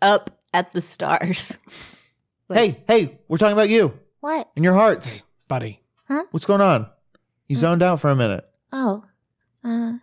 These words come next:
Speaker 3: nothing.
Speaker 4: We're gonna make it back. Okay?
Speaker 2: There's
Speaker 3: Okay.
Speaker 2: lots of cool stuff from a dead body.
Speaker 3: Yeah, okay.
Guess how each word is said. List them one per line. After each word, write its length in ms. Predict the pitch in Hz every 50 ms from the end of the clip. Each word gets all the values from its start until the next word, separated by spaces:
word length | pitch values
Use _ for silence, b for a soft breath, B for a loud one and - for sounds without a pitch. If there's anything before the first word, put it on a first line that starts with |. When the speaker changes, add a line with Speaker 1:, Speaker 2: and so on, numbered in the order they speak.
| _ _ _
Speaker 3:
nothing. 360 | - 311 339 330 - 302 320 _ _ _ _ _ _ _ _ _
Speaker 4:
We're 160 | - - 127 127
gonna 140 | 139 131
make 160 | 123 110 107 -
it 80 | -
back. 380 | - - - - - - - _ _ _ _ _ _ _ _ _ _ _ _ _ _ _ _ _ _ _ _ _ _ _ _ _ _
Okay? 260 | 127 - - 127 135 - _ _ _ _ _ -
Speaker 2:
There's 100 | 147 139
Speaker 3:
Okay. 60 | 147
Speaker 2:
lots 160 | 156 165 -
of 80 | 170 -
cool 160 | - 185 185
stuff 440 | - - 170 151 123 - - - _ _
from 220 | - - 147 160
a 20 | 160
dead 220 | 147 160 156 147
body. 400 | 147 143 156 156 143 127 120 - _ _ _ _ _ _ _
Speaker 3:
Yeah, 220 | 320 330 339 262 - _ _ _ _ _ _ _
okay. 340 | 311 339 339 - 311 320